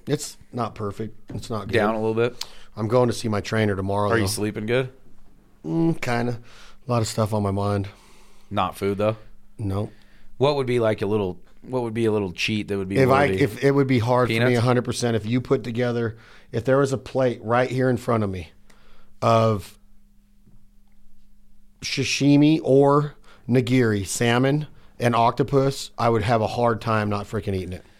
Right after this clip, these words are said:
Speaker 2: What if there was salami, prosciutto, all the cold cuts, cheese, you know, pepper,
Speaker 1: I wouldn't eat
Speaker 2: cheese,
Speaker 1: any of it.
Speaker 2: olives?
Speaker 1: I would say no to the salmon. I'm gonna say no to that, but that'd be hard too 'cause I love that stuff.
Speaker 2: Right.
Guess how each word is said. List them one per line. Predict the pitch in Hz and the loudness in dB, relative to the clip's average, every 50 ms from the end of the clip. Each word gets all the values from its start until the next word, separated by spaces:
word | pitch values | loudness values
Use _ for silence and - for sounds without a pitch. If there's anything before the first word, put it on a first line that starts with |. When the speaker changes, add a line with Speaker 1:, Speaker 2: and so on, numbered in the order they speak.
| - - - - | -20 -20 -6 0
Speaker 2:
What | 117 139 147 | 2 2 2
if | 151 147 | 2 0
there | 143 139 131 131 | 2 2 2 4
was | 127 120 101 - - - - - - - - - - - | 2 2 0 -4 -12 -16 -20 -20 -20 -20 -20 -20 -12 -8
salami, | - - 131 120 131 135 139 139 135 135 135 131 | -4 -2 0 4 6 6 6 6 6 4 2 0
prosciutto, | 123 - 117 107 - - - 139 135 135 131 131 127 131 | 0 -2 -2 -2 -2 0 2 4 4 4 4 2 2 2
all | 127 123 123 123 | 2 4 4 4
the | 117 120 110 | 4 2 0
cold | - - 139 135 131 127 113 - | 0 0 2 2 2 2 0 0
cuts, | - 131 127 127 113 - | 4 4 6 6 4 2
cheese, | - 139 - 127 127 131 131 131 127 127 127 123 123 - - - - - - - - - - - - - - - - | -2 -4 0 2 2 4 4 4 4 2 2 0 -2 -6 -10 -14 -18 -20 -20 -20 -18 -18 -16 -16 -18 -20 -18 -12 -6
you | 123 110 | -4 -2
know, | 104 98 87 - | -2 -4 -2 -2
pepper, | 135 135 127 110 120 107 | 0 0 0 0 0 0
Speaker 1:
I | - 185 240 | 2 4 4
wouldn't | 302 285 233 185 | 6 6 6 6
eat | 165 143 | 6 6
Speaker 2:
cheese, | 143 | 6
Speaker 1:
any | 160 190 | 6 8
of | 170 127 | 8 8
it. | 131 131 | 8 8
Speaker 2:
olives? | 131 135 | 6 6
Speaker 1:
I | 160 196 | 6 6
would | 214 180 | 4 4
say | - - 175 151 | 4 4 2 4
no | 139 139 147 156 | 4 4 4 4
to | |
the | 151 139 | 2 0
salmon. | - - 131 135 139 143 147 143 | 0 2 2 2 4 4 4 4
I'm | 139 | 4
gonna | 143 139 | 4 4
say | - - 147 | 4 2 2
no | 139 135 | 2 2
to | 131 | 2
that, | 135 143 143 | 2 2 2
but | 143 139 | 2 2
that'd | 151 165 | 2 2
be | 165 156 | 2 2
hard | 127 143 143 131 117 | 4 4 2 2 4
too | - 165 147 | 2 2 2
'cause | 117 107 113 | 2 0 0
I | 110 | 2
love | 110 127 135 120 | 2 2 0 -2
that | 98 78 | -4 -8
stuff. | - - 87 80 - - | -8 -12 -12 -14 -12 -8
Speaker 2:
Right. | 90 98 107 107 104 | -4 -2 -2 -2 -4